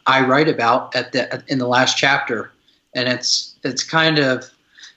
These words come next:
sad that I've gotten so much pushback from some guys in the community that say, you know, and I'm not, maybe you've experienced this, Paul, with your book, but about,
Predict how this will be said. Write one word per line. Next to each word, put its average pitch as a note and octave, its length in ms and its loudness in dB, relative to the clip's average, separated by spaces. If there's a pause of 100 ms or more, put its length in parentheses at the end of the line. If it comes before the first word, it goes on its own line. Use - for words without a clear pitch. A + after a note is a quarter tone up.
sad D#3 520 2
that B2+ 340 -2
I've C3 260 -4
gotten C#3+ 300 -2
so D3+ 180 -4
much C#3 280 -6
pushback B2+ 640 0
from B2+ 520 -6 (480)
some F3 300 0
guys D3+ 320 2
in D3 80 -2
the C#3+ 80 -2
community C#3+ 600 0
that C3 200 0
say, B2 600 2
you D3+ 100 0
know, A2+ 280 -2 (160)
and C#3+ 100 4
I'm E3+ 180 4
not, G3 240 2 (220)
maybe E3+ 240 2
you've E3 220 0
experienced D3 500 2
this, C#3+ 140 -2
Paul, C#3 480 2
with C#3+ 180 0
your C#3+ 140 2
book, C3+ 360 0
but B2 320 0 (280)
about, B2 420 2